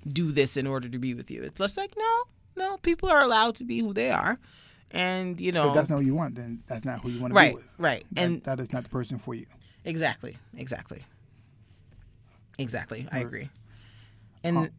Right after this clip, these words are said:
Speaker 1: oh, go ahead.
Speaker 2: Um, yeah, and just always just be mindful of what you're, um,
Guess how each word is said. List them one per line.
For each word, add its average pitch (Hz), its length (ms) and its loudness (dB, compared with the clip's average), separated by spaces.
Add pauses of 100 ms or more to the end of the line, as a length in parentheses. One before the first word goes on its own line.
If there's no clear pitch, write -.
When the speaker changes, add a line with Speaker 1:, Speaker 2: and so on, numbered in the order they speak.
(140)
Speaker 1:
oh, 151 140 0
go 139 100 -8
ahead. 120 220 -6 (280)
Speaker 2:
Um, 143 420 2 (540)
yeah, 156 260 2 (120)
and 175 160 2
just 180 220 -2 (160)
always 185 260 8
just 170 240 -4
be 156 120 2
mindful 143 680 0
of 117 140 -8
what 131 180 -2
you're, 127 320 -4
um, 120 340 -8